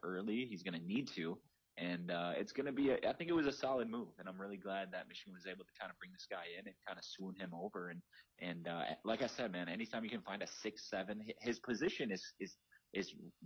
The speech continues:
down as point guard. So you got a six seven point guard. He's, he's a big body guy. Like I said, he's in his, like, two twenties. Um, a slasher, ha-, shows he can pass the ball. Uh, he can shoot mid-range and things like that. I'm, I'm pretty excited about it. Hopefully he can come in.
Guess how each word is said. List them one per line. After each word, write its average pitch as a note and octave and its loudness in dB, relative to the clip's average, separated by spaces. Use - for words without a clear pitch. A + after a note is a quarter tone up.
down A2+ 4
as E2+ -2
point - -2
guard. F2+ -2
So G2+ 2
you A2+ -6
got C3+ 2
a B2+ 0
six - -6
seven B2+ 2
point B2 -2
guard. F#2 2
He's, G#2 -4
he's G#2 -4
a F#2 -6
big C3 4
body A2 2
guy. G2+ 0
Like F2+ -6
I - -20
said, G2 -8
he's F2 -12
in F#2+ -14
his, F2 -14
like, D#2+ -12
two A#2 -4
twenties. F#2 -6
Um, E2+ -4
a E2+ -4
slasher, G#2 0
ha-, - -6
shows G#2 2
he G#2 -6
can F#2 -4
pass F#2+ -2
the F#2+ -4
ball. F#2 4
Uh, E2 -8
he G2 -6
can G2 -4
shoot G#2 0
mid-range G2 0
and F#2 -8
things G2 -2
like F2 -4
that. G#2+ -2
I'm, A#2 -2
I'm A#2+ 0
pretty D3 4
excited B2 4
about E2+ 2
it. - -2
Hopefully G#2 0
he - -10
can F#2+ -10
come F#2+ -2
in. F2 -4